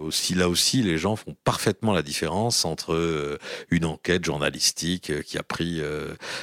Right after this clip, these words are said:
des mois, euh, le produit de révélations, euh, étayées, euh, sourcées, recoupées, et cetera, et, euh, des opinions lancées sur un plateau de chaîne info lors d'un débat,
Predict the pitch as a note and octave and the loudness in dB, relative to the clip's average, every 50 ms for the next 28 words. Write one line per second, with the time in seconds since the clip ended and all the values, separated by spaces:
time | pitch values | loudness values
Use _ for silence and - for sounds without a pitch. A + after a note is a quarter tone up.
0 | - - D2+ D#2 D2+ D2+ D#2 E2 F2+ G#2 G#2+ G#2+ A2 A2 G#2 G2+ G#2 G#2 F#2+ E2+ | -4 -2 0 0 2 2 2 4 6 6 6 6 6 4 4 4 4 4 2 2
1 | E2 D#2 D#2 D2+ - - - E2+ D2 C#2 D2+ E2 E2 F2 D#2+ - D#2+ D2+ F2 E2 | 0 0 -2 -4 -4 -6 -6 -6 -6 -4 -2 0 0 2 2 2 2 2 4 4
2 | D#2+ E2 D2 D2+ C#2 - - - - F2 F2+ F#2 F2 E2 D#2 D2 C#2+ D2 D2 D#2+ | 4 4 4 4 4 4 4 4 4 4 4 4 2 2 0 0 0 2 0 0
3 | D#2+ - - D#2+ D2 C#2 C2+ D2 D#2+ E2+ F2+ F2+ F2+ F#2 F2+ F2+ F2+ F2+ F2 E2+ | 0 0 0 0 0 0 0 0 2 4 4 4 4 4 2 2 2 2 2 0
4 | D#2+ D#2 - - E2 D2+ - - - - - E2 F2 F2+ F#2 F#2 F2+ F2 F2+ F2 | 0 0 -2 -2 -2 0 2 2 4 4 4 4 4 4 4 4 4 2 2 2
5 | D2+ C2+ E2+ - - E2 D2+ - - F#2 F#2 F2+ E2 - - D#2+ - D#2 D2 D#2+ | 2 0 -2 -2 -2 -4 -6 0 2 2 4 4 2 0 -2 -2 -2 -2 0 2
6 | G2+ A#2+ B2+ B2 - - F#2 F#2+ G2+ G#2+ A2 G#2+ G2 E2+ D#2+ D#2 D#2 D2 - - | 2 4 2 2 2 2 2 4 4 4 4 2 2 2 2 2 2 0 0 -2
7 | - - - - - F#2 F#2 F2+ G2+ G2 - - D#2+ D2+ D2+ F2 G2+ G#2 G2 E2+ | -4 -4 -4 -2 0 2 4 4 2 2 0 -2 -4 -2 0 2 2 4 4 2
8 | E2 D#2+ - - G2 G2 - - D#2+ D2+ D#2 - - D#2 - - F2+ - - - | 4 4 4 4 4 4 4 2 2 0 0 0 -2 -2 0 2 2 2 2 0
9 | D2+ C#2 C#2+ C#2 - - F#2+ F#2 G2 F#2 D#2+ D2 - D2+ D2+ C#2 C#2+ C#2 C2 C2+ | -2 -2 -4 -6 -2 0 2 2 4 2 2 2 0 0 0 0 -2 -2 0 0
10 | D#2 D#2+ F2 F2+ F2+ | 0 2 2 0 0